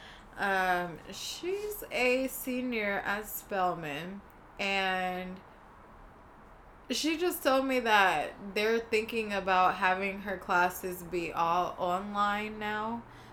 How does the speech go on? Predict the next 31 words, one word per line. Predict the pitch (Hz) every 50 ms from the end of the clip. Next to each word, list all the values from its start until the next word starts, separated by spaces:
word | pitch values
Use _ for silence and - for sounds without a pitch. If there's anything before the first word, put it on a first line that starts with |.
| - - -
instead | 180 185 185 - - - 202 185 180
of | 185 180 -
in | - - 180 180 180
person. | - 196 175 180 190 185 - - 208 202 202 202 208 - - - - - - - -
And | - 208 208 208 208 196
then, | 208 233 262 277 269 240 214 196 196 202 220 220
like | 185 175 175 -
I | 190 202 208
said, | - 214 208 208
she's | - 208 202 -
a | 214 214
senior. | - - 247 247 269 269 262 233 196 190 190 190 202
They're | 196 196 196
talking | 196 208 196 190 185 185
about | 185 180 170 180
having | 185 180 175 180 180 175 - -
a | 185 170
virtual | 160 165 - 185 185 190 190 - - - 196 180 165 160 165 160
graduation. | 160 165 160 147 156 156 - 165 151 151 139 143 151 - - - - - - - - - - - - - - - - - -
So | - - 220 220
she | 220 - - 262 262
literally | 247 220 190 175 175 202 208 202 202 196 202 202 196
just | 185 175 175 175 170 175
worked | 170 156 156 156 - - -
for | 175 170 165 - -
four | 185 170 160 165 180
years | 175 180 175 170 170 165 170 170 170 175 170 - - -
to, | 196 180
like, | 165 160 156 156 160 160 151
virtually | 147 139 147 156 - - - 143 175 175 175 170 170 165 165 -
graduate, | - 156 147 156 156 - 190 185 185 185 185 185 196 196 175